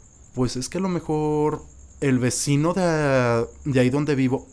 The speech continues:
nunca ha tenido novia, y a lo mejor porque es asexual, porque no siente una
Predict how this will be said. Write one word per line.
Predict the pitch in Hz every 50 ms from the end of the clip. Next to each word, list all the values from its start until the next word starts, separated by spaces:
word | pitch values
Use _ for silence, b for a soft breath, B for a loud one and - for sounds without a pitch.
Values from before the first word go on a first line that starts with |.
| -
nunca | - 131 135 131 135 151
ha |
tenido | - 160 156 147 135 139 143
novia, | 147 135 127 127 131 -
y | - 131
a | 120
lo | 110
mejor | 113 110 - - 127 -
porque | - 165 - -
es | 156 143 - - -
asexual, | - - - - 113 107 - - - - 185 202 247 254 175 117 101 - - - - - -
porque | - 143 - -
no | 131 120 120
siente | - - 156 147 156
una | 147 156 160 165 170 170 165 160 143 123 110 -